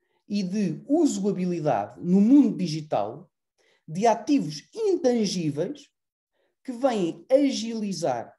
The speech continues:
facilitar toda a operação de transação de valor, não apenas à escala nacional ou continental, mas à escala mundial.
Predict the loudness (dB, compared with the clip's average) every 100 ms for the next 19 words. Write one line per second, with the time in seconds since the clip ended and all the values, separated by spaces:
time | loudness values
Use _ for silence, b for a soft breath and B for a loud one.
0 | _ _ _ -8 0 0 0 -6 -4 -4
1 | -2 0 0 -2 -8 _ _ _ _ 2
2 | 4 6 6 6 4 2 2 2 -2 -2
3 | -6 -4 -4 0 -2 -2 -4 -4 -2 -2
4 | 0 0 0 -4 b b b -2 4 4
5 | 4 0 -2 0 0 0 -2 0 0 2
6 | 0 -2 2 6 6 4 -4 -2 -2 -4
7 | -8 _ _ 0 0 0 -4 -2 -2 -2
8 | 0 -2 0 -2 -2 -4 -2 -2 0 -2
9 | -6 _ _ 2 4 6 4 2 0 -2
10 | -6 _